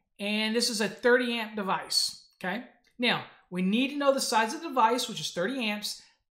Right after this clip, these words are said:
Then and only then can we go to table two fifty dot one twenty-two.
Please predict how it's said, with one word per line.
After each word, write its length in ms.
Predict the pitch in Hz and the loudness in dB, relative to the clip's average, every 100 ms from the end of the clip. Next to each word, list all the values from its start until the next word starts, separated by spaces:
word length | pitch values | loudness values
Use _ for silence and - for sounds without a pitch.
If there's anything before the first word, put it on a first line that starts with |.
| _ | _
Then 340 | 180 277 349 | -2 0 0
and 120 | 349 | 0
only 200 | 320 330 | -2 -2
then 400 | 320 277 202 196 - _ | 0 0 0 -4 -12 _
can 140 | - 240 | -6 -2
we 60 | |
go 180 | 240 240 | 2 2
to 60 | 233 | 2
table 300 | 226 233 214 | 0 -2 -2
two 180 | 233 240 | -2 -4
fifty 220 | 226 208 | -6 -2
dot 200 | 202 196 | -2 -2
one 140 | 196 | -8
twenty-two. 500 | 185 190 175 - 143 | -6 -8 -6 -8 -10